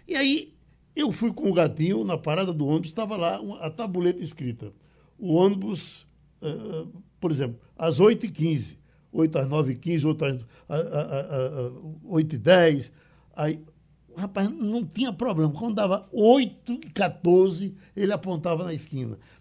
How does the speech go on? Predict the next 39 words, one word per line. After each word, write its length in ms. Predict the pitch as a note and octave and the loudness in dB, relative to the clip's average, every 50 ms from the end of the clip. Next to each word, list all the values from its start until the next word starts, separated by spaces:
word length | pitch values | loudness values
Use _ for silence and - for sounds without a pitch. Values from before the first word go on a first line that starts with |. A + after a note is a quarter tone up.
| _ | _
Não 240 | G3+ G3+ C#4 G#4 G4 | -12 -10 -10 -8 -6
atrasava 600 | C#4 A3+ - A3+ G3+ F#3+ D#3+ F3 F#3 F#3+ F#3 G3 - - - - - | -8 -8 -6 -6 -4 -4 -2 -2 -2 -2 -4 -6 -10 -16 -20 -10 -6
um 240 | F#4+ D4 E4 A4+ - | -6 -6 -6 -6 -8
segundo, 760 | - - - C4+ D#4+ A3 E3 D#3 D#3+ D#3+ D#3+ E3 F3+ G3+ D#3+ - _ _ _ _ _ | -10 -8 -6 -6 -6 -4 -4 -4 -4 -6 -6 -8 -12 -14 -16 -18 _ _ _ _ _
nos 180 | F#3+ G3+ G3 F#3+ | 0 2 4 4
levava, 600 | G3 F3+ E3+ D3+ E3 E3 E3+ D#3+ D#3+ F3 F#3+ - - - _ _ _ _ _ - C4 - - - - - | 6 6 4 4 4 4 4 2 0 -2 -4 -6 -12 -20 _ _ _ _ _ -16 -14 -12 -12 -12 -4 2
e 120 | F#3 G3 | 4 6
era 160 | G3+ G#3 G3 | 6 6 6
um 100 | F#3 F3+ | 4 4
ônibus 300 | G#3 A3+ A3 F#3+ G3+ D3+ - | 4 2 2 0 -4 -6 -6
só, 280 | E3+ F3 F3 F3+ - - _ _ _ _ _ _ | -6 -6 -6 -8 -10 -14 _ _ _ _ _ _
nos 200 | - F3 F#3+ F#3 | 4 6 6 8
levava 440 | F#3 E3+ D#3+ D#3 D#3+ D#3+ D#3 F3+ F3 | 8 6 6 6 6 6 6 4 4
lá 200 | D#3 D3+ D3+ D#3+ | 4 4 4 2
no 100 | E3 E3+ | 2 0
nosso 260 | E3+ E3+ D#3 - E3 | 0 -2 -4 -6 -8
posto, 400 | D#3 - D3+ D3+ D#3+ E3+ - - - - - - | -6 -2 -2 -2 -2 -2 -6 -14 -20 -14 -4 -2
e 60 | G3+ | 0
você 280 | F#3 F#3 F#3 - - G3+ | 2 2 2 4 4 2
andou 260 | G3+ F#3+ E3 F#3+ G3 | 4 6 6 6 6
nesse 260 | G3 G#3+ F3+ - G#3+ G3+ | 6 4 0 -2 -2 -4
ônibus 260 | F#3+ F#3+ G3 F#3 D#3 | -2 -4 -4 -6 -8
também. 380 | G#3 A3 F#3 D#3 C3+ A#2+ A2+ - - - - - - - _ | -8 -6 -4 -4 -4 -4 -6 -10 -18 -20 -20 -20 -20 -20 _
Mas 220 | - C4+ C4+ B3 A#3 | -4 -2 2 4 6
aí 120 | B3+ C4 C#4 | 4 4 4
pronto. 380 | - F#3+ F#3 D#3+ B2+ A2 - - - _ _ _ _ - | 0 0 0 0 0 -2 -6 -14 -20 _ _ _ _ -14
Agora, 340 | - C4+ C#4+ D4 D4 F#4+ | -8 -4 -2 -2 -2 -4
e 140 | - - - | -4 -4 -4
a 60 | D#4 A#3+ | -4 -2
questão 340 | A3+ D4+ A#3+ - - D4 B3+ | -2 -2 -2 -2 -2 0 0
da 120 | A3+ A#3 | 2 2
bebida, 520 | G#3+ A#3 A3+ E3+ D#3 F#3 F#3+ E3+ C3 C#3 | 2 0 0 0 2 2 2 2 4 2
Haroldo? 380 | B2+ B2 A#2+ A#2 A2 G2+ G#2+ A#2 | 2 2 2 0 -2 -4 -8 -12
Porque 380 | - - - - B3+ B3+ B3 - - _ _ _ _ _ _ | -14 -10 -6 -4 -4 -4 -6 -8 -16 _ _ _ _ _ _
o, 360 | - E4+ F#4+ F#4+ F#4+ F4+ B3 | -6 -4 -4 -4 -4 -4 -6
o 40 | D#3 | -6
que 200 | - - D4+ - | -4 -2 -2 0
a 100 | B3 G3 | 2 2
gente, 480 | D3+ F#3 F#3+ E3 - - D3 C#3 B2+ | 4 2 2 2 0 -2 -4 -4 -6